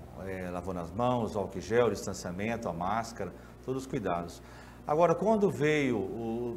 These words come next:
os primeiros sintomas, é, que foi a tosse, uma tosse seca, e a, no final da tarde você tinha um calafrio. Você botava o termômetro, não dava febre,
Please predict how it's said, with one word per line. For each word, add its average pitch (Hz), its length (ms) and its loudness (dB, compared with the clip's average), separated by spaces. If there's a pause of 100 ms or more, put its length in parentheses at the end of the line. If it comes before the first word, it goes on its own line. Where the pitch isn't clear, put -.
(120)
os 107 100 -6
primeiros 117 380 -2
sintomas, 131 840 -2 (220)
é, 101 360 0
que 107 120 -6
foi 139 160 0
a 160 80 4
tosse, 160 480 2 (800)
uma 131 160 -4
tosse 147 300 0
seca, 143 680 2 (560)
e 127 540 0
a, 143 100 2
no 147 140 -2
final 160 320 2
da 165 100 4
tarde 160 360 4
você - 120 -4
tinha 185 240 -2
um 170 60 -2
calafrio. 175 580 4 (480)
Você 202 120 -4
botava 175 400 2
o 147 40 0
termômetro, 160 540 2
não 185 60 -2
dava 180 240 4
febre, 131 400 2